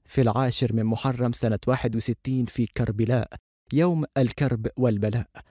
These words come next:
وحمل رأسه الشريف إلى ابن زياد في الكوفة، وقيل اللي حمله خولي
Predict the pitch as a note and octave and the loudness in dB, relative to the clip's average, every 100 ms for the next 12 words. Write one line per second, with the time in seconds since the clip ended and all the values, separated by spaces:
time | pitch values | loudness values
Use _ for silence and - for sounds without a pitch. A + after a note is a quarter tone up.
0 | _ _ _ _ - C#3+ G3+ G3+ D3+ D#3 | _ _ _ _ 0 2 4 4 4 4
1 | D#3+ B2+ B2 B2 A#2 C#3+ - B2 A#2+ A2+ | 4 2 0 0 0 0 -2 0 2 2
2 | A#2 A#2 A2+ B2 A2+ - A2+ - C#3 - | 2 2 2 0 -2 -2 -4 -4 -8 -8
3 | - - _ _ A#2+ A#2+ D3 B2 G#2 G2+ | -12 -18 _ _ -2 0 2 2 0 -2
4 | - C#3+ A2 A2 - _ _ _ _ - | 0 0 0 -4 -8 _ _ _ _ -4
5 | D#3+ D#3+ C#3 C3+ | 0 0 0 0